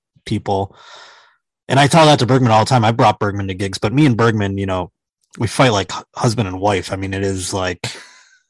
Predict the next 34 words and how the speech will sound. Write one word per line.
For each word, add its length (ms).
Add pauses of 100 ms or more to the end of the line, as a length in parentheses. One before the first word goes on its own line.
(360)
we, 120
like, 240
bicker 400
'cause 120
we 100
have 120
just 220
different, 360
and 120
that's 180
what 80
makes 220
us 100
great 300
friends. 320
But 100
also, 340
like, 220 (340)
at 60
the 60
end 100
of 60
the 80
day, 240
we 100
both 260
know 300 (220)
we're, 360 (140)
we 100
got 160
each 140
other's 220
backs, 320
but 260